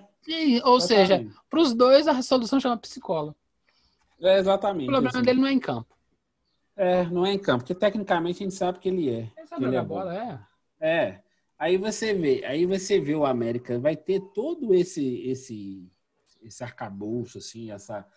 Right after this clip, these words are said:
Speaker 2: esse contexto pra chegar uma inédita quarta de final, ganhar três milhões e trezentos, assim, molhar, fazer, pagar mais du-, uma, duas folhas, sei lá, a Amé-, a América, eu acho que dá duas folhas de salário do América, assim,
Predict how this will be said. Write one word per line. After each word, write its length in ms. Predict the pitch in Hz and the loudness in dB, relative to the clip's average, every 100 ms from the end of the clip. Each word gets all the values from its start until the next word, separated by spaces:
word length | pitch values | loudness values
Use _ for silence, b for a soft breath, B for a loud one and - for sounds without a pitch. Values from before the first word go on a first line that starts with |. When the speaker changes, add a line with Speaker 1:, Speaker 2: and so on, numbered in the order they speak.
| _ - | _ -20
Speaker 2:
esse 200 | 107 127 | -14 -12
contexto 600 | 123 120 - 151 196 202 | -8 -8 -6 -6 -6 -4
pra 220 | 190 196 | -4 -2
chegar 280 | 190 196 180 | -2 -4 -4
uma 200 | 185 196 | -2 -4
inédita 520 | 175 147 185 202 165 | -4 -4 -4 -4 -6
quarta 400 | - 131 131 127 | -6 -6 -6 -8
de 120 | 117 | -18
final, 460 | - 104 95 98 120 | -16 -12 -10 -10 -10
ganhar 320 | 120 117 127 | -8 -6 -6
três 300 | 123 131 139 | -6 -2 -2
milhões 320 | 123 110 110 110 | -4 -8 -10 -12
e 40 | |
trezentos, 680 | - 101 95 98 113 120 101 | -12 -10 -8 -10 -14 -14 -20
assim, 380 | 98 107 127 127 _ _ _ _ | -20 -18 -18 -18 _ _ _ _
molhar, 460 | 117 127 120 120 117 | -6 -4 -2 -2 -2
fazer, 380 | 123 113 120 | -2 -4 -6
pagar 400 | 123 117 113 131 | -4 -2 2 2
mais 260 | 131 113 98 | 2 -2 -4
du-, 180 | 104 117 | -10 -8
uma, 220 | 131 117 | -8 -8
duas 320 | 101 107 - | -8 -10 -10
folhas, 380 | - 110 113 95 | -12 -10 -8 -10
sei 100 | 98 | -12
lá, 160 | 101 104 | -10 -10
a 180 | 95 92 | -8 -10
Amé-, 240 | 101 104 | -10 -10
a 80 | 104 | -10
América, 260 | 92 117 117 | -6 -2 0
eu 40 | |
acho 100 | 107 | -2
que 60 | - | -2
dá 80 | 104 | -4
duas 280 | 113 123 | -4 -6
folhas 320 | - 113 107 - 113 | -6 -8 -8 -12 -20
de 280 | 98 98 | -12 -12
salário 380 | 90 107 98 101 | -10 -8 -6 -6
do 60 | 92 | -8
América, 420 | 90 101 98 92 | -12 -12 -14 -16
assim, 220 | 90 107 | -20 -20